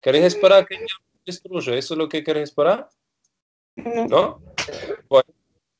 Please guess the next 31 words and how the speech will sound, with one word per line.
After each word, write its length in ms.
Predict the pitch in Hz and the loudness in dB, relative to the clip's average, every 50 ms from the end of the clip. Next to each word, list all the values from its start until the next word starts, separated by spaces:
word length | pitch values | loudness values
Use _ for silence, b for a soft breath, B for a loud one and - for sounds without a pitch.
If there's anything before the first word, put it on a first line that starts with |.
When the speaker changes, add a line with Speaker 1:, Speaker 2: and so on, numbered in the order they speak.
| _ _ _ | _ _ _
Speaker 1:
entonces 400 | 110 110 135 147 156 156 170 156 | -6 -2 -2 -2 -2 -2 -8 -8
mi 140 | 160 170 175 | -4 -2 0
recomendación 760 | 175 180 180 180 180 180 180 180 180 185 - - 196 185 170 | 0 0 0 -2 -2 -2 0 0 0 -2 0 0 -2 0 0
es 60 | 160 | -2
olvidarte 640 | 147 139 - _ 127 147 185 196 - _ 165 165 165 | -2 -4 -6 _ 2 2 2 2 0 _ -6 -4 -4
de 120 | 160 160 | -4 -6
todos 300 | 156 - 190 208 202 202 | -2 -2 -2 -2 -2 -4
tus 180 | - 214 196 175 | -8 -12 -10 -6
miedos 480 | 156 139 123 117 - - - - _ _ _ _ _ _ _ _ _ | -4 -4 -4 -4 -6 -10 -12 -20 _ _ _ _ _ _ _ _ _
y 100 | _ 117 | _ -14
ponerte 520 | 117 120 139 143 147 151 170 180 - - 180 | -2 0 0 2 4 2 2 0 0 -4 -4
en 120 | 170 165 | -4 -2
marcha 380 | 165 156 139 - _ - - 107 107 _ | 0 -2 -2 -2 _ -14 -16 -16 -18 _
ahora. 300 | 139 151 127 110 110 - - - - - _ _ _ _ _ _ _ _ _ | _ -8 -8 -8 -8 -10 -18 -20 -20 -20 _ _ _ _ _ _ _ _ _
Vamos. 420 | - 135 139 120 107 110 - - _ _ _ _ _ _ _ _ _ _ _ _ _ _ _ _ _ _ _ | -2 -2 -2 -2 -2 -8 -14 -20 _ _ _ _ _ _ _ _ _ _ _ _ _ _ _ _ _ _ _
Tú 140 | - 147 147 | -10 -10 -4
puedes 280 | 143 175 175 185 185 185 | -2 2 4 4 4 4
hacerlo. 440 | 175 175 - 202 202 185 135 104 _ _ _ _ _ _ _ _ _ _ _ _ | 2 2 2 -2 -2 -4 -6 -12 _ _ _ _ _ _ _ _ _ _ _ _
Dios 260 | 123 156 175 165 - | -2 -2 -2 -2 -2
te 120 | - 180 | -6 -4
dio 200 | 165 175 180 175 | 0 0 -2 0
todo 220 | - 190 196 202 190 | 0 0 0 2 0
lo 120 | 196 180 | 0 -2
que 100 | 185 175 | -2 -6
necesitas 520 | 175 175 165 - - - 180 175 - 175 - | -6 -8 -10 -12 -12 -12 -12 -10 -10 -4 -2
para 180 | - 165 160 | 0 0 0
salir, 300 | 156 - 156 143 131 123 | -2 -4 -6 -4 -2 -2
así 200 | 117 110 - 120 | -4 -4 -6 -10
que 100 | 110 127 | -2 2
adelante, 520 | 123 123 123 135 147 165 147 110 - - 107 | 2 2 2 2 0 -2 -4 -6 -8 -8 0
vamos. 460 | 113 135 139 110 95 110 - - _ | 2 2 2 0 -2 -10 -16 -20 _